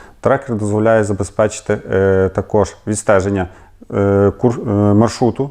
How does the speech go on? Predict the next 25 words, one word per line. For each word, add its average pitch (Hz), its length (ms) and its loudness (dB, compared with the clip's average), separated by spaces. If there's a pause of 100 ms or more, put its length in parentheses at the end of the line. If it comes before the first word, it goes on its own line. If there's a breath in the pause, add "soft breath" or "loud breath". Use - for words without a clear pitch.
дитини, 127 320 -4
якщо 107 240 -6
вона, 101 160 0
відповідно, 98 440 -2
рухається 98 440 2
з 92 40 0
майданчика, 95 600 0 (520 loud breath)
е, 92 220 -4
до 110 120 0
будинку 147 500 2
чи 95 280 0
в 92 60 2
магазин, 120 600 2 (140)
і 95 440 -2
щось - 280 0
кудись 110 340 0
вона 104 140 -2
відволікається, 107 720 0
також 123 280 -2
де 107 120 -4
приходить 110 400 -2
сигнал 104 280 0
тривоги 98 300 2
на 98 80 -2
смартфон. 92 500 -2